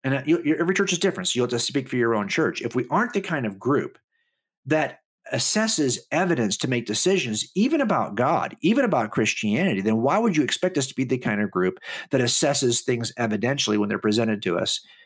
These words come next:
I think we could create a culture within the church in which we actually do assess facts to make decisions.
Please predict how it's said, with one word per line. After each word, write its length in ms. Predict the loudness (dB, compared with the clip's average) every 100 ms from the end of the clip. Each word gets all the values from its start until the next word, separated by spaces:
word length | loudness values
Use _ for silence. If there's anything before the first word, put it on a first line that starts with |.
| _ _ -2
I 120 | -2
think 220 | 2 2 2
we 80 |
could 220 | 2 2 0
create 320 | 2 4 2
a 40 |
culture 460 | 0 0 2 2 0
within 300 | 0 0 -2
the 80 | -2
church 420 | 0 2 0 0
in 140 | 0
which 240 | 2 0 0
we 180 | -2
actually 520 | 0 -2 -2 -4 -4 -6 0
do 400 | 2 2 0 -12 _ _ _
assess 580 | -2 0 2 2 2 -2 -6 _
facts 580 | -2 0 -2 -2 -4 -4 _ _ _
to 100 | -2
make 400 | 0 -2 -4 -10 _
decisions. 760 | -4 -2 2 2 0 -4 -6 -8